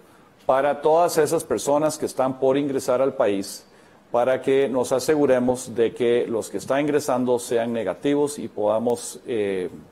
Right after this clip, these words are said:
ac-, eh, tomar las acciones respectivas.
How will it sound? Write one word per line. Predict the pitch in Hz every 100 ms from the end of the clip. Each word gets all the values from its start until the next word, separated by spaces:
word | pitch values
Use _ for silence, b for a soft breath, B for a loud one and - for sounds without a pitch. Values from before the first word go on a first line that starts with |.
| - _
ac-, | 117 113 -
eh, | 127 104 95 87 -
tomar | 113 117 135
las | 127
acciones | 107 - 104 110 113 - - 107
respectivas. | 107 - 92 - 62 - - -